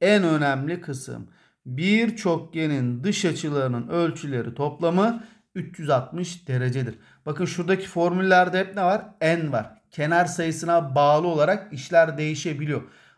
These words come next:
Ama dış açılarda öyle bir şey yok. Dış açıların toplamı her daim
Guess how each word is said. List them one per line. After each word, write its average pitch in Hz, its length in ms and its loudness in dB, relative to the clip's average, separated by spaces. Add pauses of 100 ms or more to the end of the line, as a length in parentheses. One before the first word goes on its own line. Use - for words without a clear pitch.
Ama 151 380 4
dış 190 180 -4
açılarda 147 500 -2
öyle 139 160 -4
bir 123 40 -8
şey 123 180 -10
yok. - 240 -14
Dış 208 180 -4
açıların 131 520 -4
toplamı 151 500 -2
her 175 360 6
daim 180 320 6